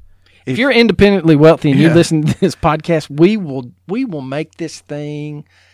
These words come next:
Speaker 1: shine.
Speaker 2: If you enjoy this podcast and you are independently wealthy, if you will offer me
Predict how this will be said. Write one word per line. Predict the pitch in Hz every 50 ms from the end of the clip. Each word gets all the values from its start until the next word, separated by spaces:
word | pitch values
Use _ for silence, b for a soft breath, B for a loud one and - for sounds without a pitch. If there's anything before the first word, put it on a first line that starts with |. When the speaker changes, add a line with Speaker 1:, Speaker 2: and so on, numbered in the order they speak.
| b b b b b b
Speaker 1:
shine. | - - - - - 139 127 123 123 120 117 110 101 95 92 87 80 78 71 - - - - _ _ -
Speaker 2:
If | - 135 127 123 117 110 104 - _ _ _ _ _ _ _ _
you | - 117 131 156
enjoy | 160 143 127 117 120 120 117
this | 113 113 110
podcast | - - - 87 85 - - - - - - _ _ _ _ _ _ _ _ _ _ _ _ _ -
and | 82 82 85 92
you | 101 101 104 107 110
are | 110 110 113 117
independently | 120 120 120 123 117 - 131 123 127 135 82 131
wealthy, | 127 107 107 92 - _ _ _ _ _ _
if | - 98 98 - 92
you | 110 123
will | 143 160 -
offer | - 143 160 180 180 - 113 107
me | 113 107 120 143 135 95 - - _